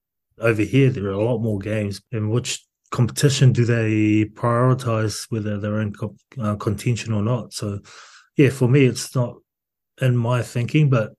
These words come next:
it's, uh, something that I've still gotta try and understand and learn.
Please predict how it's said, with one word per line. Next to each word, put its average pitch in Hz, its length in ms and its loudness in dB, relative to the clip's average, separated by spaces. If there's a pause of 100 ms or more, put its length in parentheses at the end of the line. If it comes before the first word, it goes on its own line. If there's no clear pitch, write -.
(680)
it's, - 380 -10
uh, 104 360 -2
something 107 420 -4
that 104 120 -2
I've 101 160 -6
still 110 220 -8
gotta 101 220 -6
try 104 300 -6
and 98 160 -6 (440)
understand 113 680 0
and 104 240 0
learn. 147 400 2